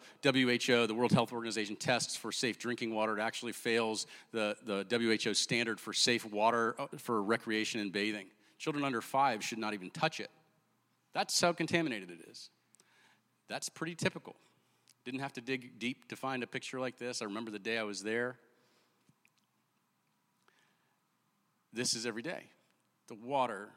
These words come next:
quality is killing people. So that was the first part of the problem. The second part of the problem is represented by this young guy here. It is the logistical problem. It's the work. It's the distance. It's the time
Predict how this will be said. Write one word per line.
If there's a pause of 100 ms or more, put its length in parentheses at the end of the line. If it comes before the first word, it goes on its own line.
(120)
quality (300)
is
killing
people. (380)
So
that
was
the
first (220)
part
of
the
problem. (1500)
The
second
part
of
the
problem (100)
is
represented
by
this
young
guy
here. (760)
It
is
the
logistical (160)
problem.
It's
the
work.
It's
the
distance.
It's
the
time